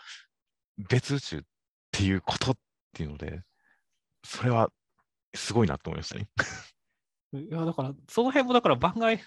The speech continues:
Speaker 2: そのね、坊一先生の番外編も、ある種、こう、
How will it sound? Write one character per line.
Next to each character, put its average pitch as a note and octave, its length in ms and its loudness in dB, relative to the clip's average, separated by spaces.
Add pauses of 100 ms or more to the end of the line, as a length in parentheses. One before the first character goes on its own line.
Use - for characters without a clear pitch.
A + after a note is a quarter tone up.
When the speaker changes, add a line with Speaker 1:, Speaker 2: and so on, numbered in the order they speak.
(100)
Speaker 2:
そ - 160 -8
の F#3+ 100 2
ね、 G#3 140 2
坊 F3+ 160 4
一 F#3+ 100 2
先 G3+ 160 2
生 G3 200 0
の C3+ 240 0 (140)
番 C#3+ 260 0
外 C#3+ 160 0
編 D3 200 -2
も、 G3 300 6 (240)
あ G3 80 4
る G#3+ 80 8
種、 - 160 0
こ A#2 280 4
う、 A2 100 -4